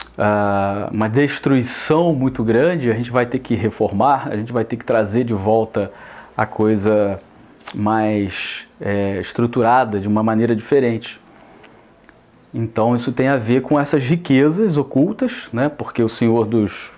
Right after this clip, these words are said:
submundo lá da, dos infernos, né? Tudo que tem abaixo, né, é domínio dele. Então também tem o ouro, tem petróleo, né? Tem tudo aí embaixo,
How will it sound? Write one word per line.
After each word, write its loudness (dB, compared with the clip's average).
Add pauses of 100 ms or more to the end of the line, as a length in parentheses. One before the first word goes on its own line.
(260)
submundo 2
lá 4
da, -4 (120)
dos -8
infernos, 0
né? 0 (220)
Tudo 0
que 0
tem 0
abaixo, 0 (460)
né, -2 (260)
é 2
domínio 2
dele. 2
Então -2
também 2
tem -2
o 4
ouro, 2
tem 0 (180)
petróleo, 2 (340)
né? -6
Tem -2
tudo 0
aí 2
embaixo, 0